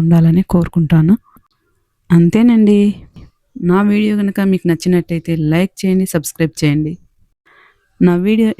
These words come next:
ఎలా ఉందో కామెంట్ ద్వారా మీ అభిప్రాయాన్ని తెలియచేయండి. ఇక నుంచి లాంగ్ వీడియోస్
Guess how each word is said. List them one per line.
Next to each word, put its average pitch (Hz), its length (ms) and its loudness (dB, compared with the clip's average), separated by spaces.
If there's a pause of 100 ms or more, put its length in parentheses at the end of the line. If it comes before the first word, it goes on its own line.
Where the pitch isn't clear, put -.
ఎలా 185 160 4 (100)
ఉందో 180 200 0 (100)
కామెంట్ 180 420 -2
ద్వారా 165 340 -4
మీ 160 160 0
అభిప్రాయాన్ని 165 560 0 (100)
తెలియచేయండి. 156 640 -2 (840)
ఇక - 80 -2 (140)
నుంచి 208 260 2 (320)
లాంగ్ 196 300 2
వీడియోస్ 220 320 2